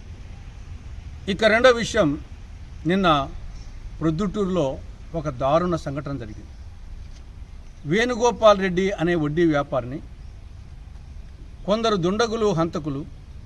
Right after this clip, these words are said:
కిడ్నాప్ చేసి, హత్య చేసి కుందు నదిలో పారేశారు. అంటే వాళ్లకు అవసరం పడినప్పుడు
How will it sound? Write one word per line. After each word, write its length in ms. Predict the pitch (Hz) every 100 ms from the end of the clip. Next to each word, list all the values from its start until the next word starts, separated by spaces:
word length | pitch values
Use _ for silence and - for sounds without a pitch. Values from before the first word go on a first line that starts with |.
| - - - - -
కిడ్నాప్ 460 | - 165 202 220 -
చేసి, 320 | 170 - 156 - - - - - - - - -
హత్య 260 | 151 156 254 -
చేసి 340 | 190 160 170 202 - - - - - -
కుందు 220 | 208 214
నదిలో 320 | 196 175 180
పారేశారు. 460 | 151 147 131 - - - - - - - - - - - - - - - - - - - -
అంటే 140 | 220
వాళ్లకు 600 | 208 226 240 214 170 139 - - - - - - - - - - - - - - - - - -
అవసరం 680 | 220 240 262 254 247 - -
పడినప్పుడు 600 | 208 220 220 208 160